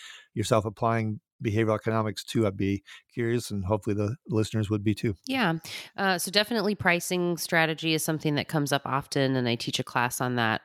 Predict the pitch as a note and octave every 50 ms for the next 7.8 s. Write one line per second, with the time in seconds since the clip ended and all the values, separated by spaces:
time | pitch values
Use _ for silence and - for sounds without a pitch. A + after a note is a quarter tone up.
0 | - - C3+ - - D#3 D3+ D3 C#3+ C#3 C#3+ D3 - - - - - - - -
1 | C#3 C#3+ C#3 C3 B2+ A#2+ G2+ C3 C3 D3+ D#3 D3+ D3+ D3 C#3+ C#3+ C#3 C#3 B2+ -
2 | _ _ _ _ _ _ _ _ _ _ _ _ _ _ _ _ - _ _ _
3 | _ _ _ _ _ _ _ - - F3 D#3+ F3 E3+ - - - - E3 D#3+ D3+
4 | D3+ D3+ - C#3+ - - D3+ D3 D3+ - - E3+ D#3+ E3 E3 D3+ C#3 C3 B2+ B2+
5 | B2+ B2 - C#3+ - - - _ _ - - - - - - E3+ D#3 D3 - -
6 | D3 C#3 - C#3 C#3 D3+ C#3+ D3 C#3 D3 - C3 B2+ B2 B2 B2 - C#3 C3 B2+
7 | C3+ C3 - - - C3 B2 B2 B2 B2 B2 B2+ A#2+ - -